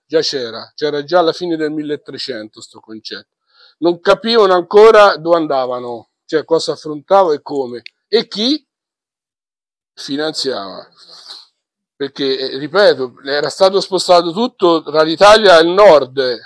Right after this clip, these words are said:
ma dopo la signora di Spagna è stata furba, eh, l'ha fregati tutti sul tempo, capito? Perché sennò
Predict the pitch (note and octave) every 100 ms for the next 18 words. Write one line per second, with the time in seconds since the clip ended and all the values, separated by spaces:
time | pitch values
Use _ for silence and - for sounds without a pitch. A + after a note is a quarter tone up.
0 | _ _ C#3 D#3+ G#3 F#3 D#3 C3 A#2+ _
1 | _ _ _ _ _ - C#3 D#3+ D#3 D#3
2 | D3+ D3 - G#3+ G#3 F3 C#3+ B2 G#2 _
3 | _ _ _ _ C3 C3 C3 B2+ G#3 F#3+
4 | D3 C3+ B2+ A#2 _ _ _ _ B2 B2+
5 | C3 D3 C#3 C3+ C3+ G3 E3+ - C3+ A#2
6 | - _ _ _ _ E3 F3+ D#3 C3+ A#2+
7 | A#2 A2+ A#2+ B2+ C#3 C3+ C3 C3+ D3 F3+
8 | G3